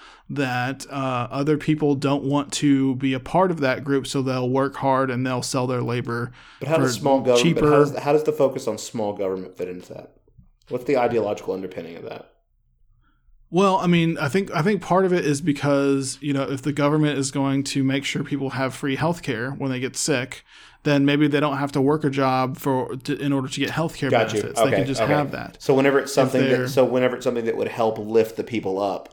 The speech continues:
Speaker 2: that's when the government will say, "No, no, no, small government, small government, small government."
Speaker 1: Exactly.
Speaker 2: Gotcha.
Speaker 1: The, the, the, basically the, the more government programs,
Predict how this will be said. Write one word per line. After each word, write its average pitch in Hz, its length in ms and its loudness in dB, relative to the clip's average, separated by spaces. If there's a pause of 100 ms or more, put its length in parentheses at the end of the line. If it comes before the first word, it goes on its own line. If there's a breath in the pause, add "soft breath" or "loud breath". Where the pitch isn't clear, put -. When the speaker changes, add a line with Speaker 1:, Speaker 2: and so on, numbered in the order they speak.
Speaker 2:
that's 104 280 -2
when 101 100 -4
the 95 60 -6
government 92 300 -2
will 95 100 -4
say, 104 60 -4
"No, 123 140 2
no, 113 100 2
no, 107 60 0
small 110 240 -2
government, 101 320 -2
small 95 160 -8
government, 90 320 -6
small 95 120 -8
government." 185 100 -2
Speaker 1:
Exactly. 151 580 0
Speaker 2:
Gotcha. 156 220 4
Speaker 1:
The, 147 240 -4
the, - 0 - (180)
the, 156 220 0
basically 190 540 0
the, 151 280 0
the 139 160 -2
more 175 420 2
government 147 540 0
programs, 123 960 -2